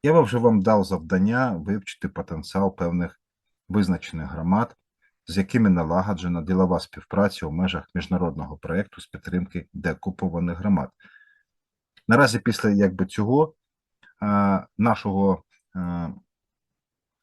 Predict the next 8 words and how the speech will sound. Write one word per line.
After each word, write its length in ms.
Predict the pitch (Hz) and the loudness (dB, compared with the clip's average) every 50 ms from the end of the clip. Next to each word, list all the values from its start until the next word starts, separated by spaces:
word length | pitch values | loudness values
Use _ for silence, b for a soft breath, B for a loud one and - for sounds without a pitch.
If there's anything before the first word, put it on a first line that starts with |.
| _ _ - | _ _ -12
цієї 320 | - - - 110 117 107 95 | -8 -4 0 2 4 6 6
нашої 340 | 95 92 90 - - 87 87 | 6 4 4 2 -2 -6 -6
зустрічі 500 | 87 104 120 - - 95 92 - - 87 | -6 -6 -8 -6 -8 -8 -8 -6 -6 -8
я 60 | 80 | -8
прошу 680 | - - 98 95 - - - 92 85 82 82 82 82 - 76 73 | -4 -4 -4 -4 -4 -4 -6 -6 -4 -4 -6 -6 -8 -10 -10 -4
вас 360 | 87 92 95 98 - - - _ _ _ _ _ _ _ _ _ _ _ _ | 0 2 2 2 0 -2 -10 _ _ _ _ _ _ _ _ _ _ _ _
вивчити, 760 | - 80 76 - - 95 117 120 95 - - - - - 87 78 | -12 -12 -10 -6 0 4 4 4 4 2 -2 -10 -8 -8 -6 -2
як 280 | 80 104 104 - - | 0 0 -2 -2 -6